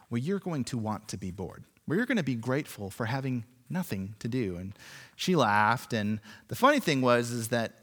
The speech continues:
the kids couldn't stay still, and they were active that entire weekend and playing so hard that come Sunday afternoon and then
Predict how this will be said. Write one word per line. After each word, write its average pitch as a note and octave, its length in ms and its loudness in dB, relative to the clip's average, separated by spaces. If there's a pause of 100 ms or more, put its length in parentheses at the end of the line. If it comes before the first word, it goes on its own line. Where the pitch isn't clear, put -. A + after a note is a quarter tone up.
(120)
the B2+ 120 -2
kids F#3 340 0
couldn't G3 360 -2
stay D3 280 0
still, A#2+ 480 2
and A#2 200 0
they A2+ 120 0
were A#2 240 0
active C3+ 480 0
that A2+ 160 2
entire D3 420 0
weekend A2 460 -2
and A2 160 -2
playing C#3+ 540 -2
so C3+ 260 -2
hard G#2+ 340 -2 (460)
that C#3+ 240 0
come F#3+ 240 0
Sunday F3 440 2
afternoon D#3+ 640 0
and B2 140 -2
then A#2 160 0